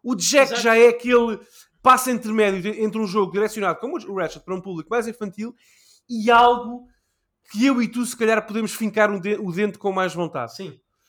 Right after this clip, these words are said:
Speaker 1: Só isso.
Speaker 2: E eu quero falar, até porque agora estou a vo-, voltar a jogar, eh, até estou a voltar a jogá-lo porque, eh, a minha mulher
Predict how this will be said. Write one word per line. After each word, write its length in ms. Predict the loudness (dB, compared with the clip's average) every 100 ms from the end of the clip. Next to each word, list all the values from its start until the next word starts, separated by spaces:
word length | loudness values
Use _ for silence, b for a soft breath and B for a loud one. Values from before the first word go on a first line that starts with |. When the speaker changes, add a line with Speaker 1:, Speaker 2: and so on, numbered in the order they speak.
| _
Speaker 1:
Só 200 | -6 -4
isso. 180 | -2 -6
Speaker 2:
E 200 | -12 -14 -12
eu 140 | -8
quero 180 | -6 -4
falar, 320 | -4 -2 -2
até 180 | -4 -12
porque 180 | -12 -8
agora 200 | -6 -6
estou 160 | -8
a 120 | -10
vo-, 260 | -10 -14 -14
voltar 280 | -14 -12 -10
a 60 |
jogar, 420 | -10 -10 -10 -10 -14 _ _
eh, 240 | -18 -16
até 300 | -12 -8 -8
estou 180 | -10 -14
a 40 |
voltar 320 | -12 -12 -12 -12
a 100 | -12
jogá-lo 840 | -12 -12 -10 -10 -14 -14 -18 -20
porque, 360 | -20 -20 _ -16 -12 -12 -12 -16 -16 -16
eh, 340 | -16 -16 -18
a 40 |
minha 160 | -18 -18
mulher 380 | -16 -14 -14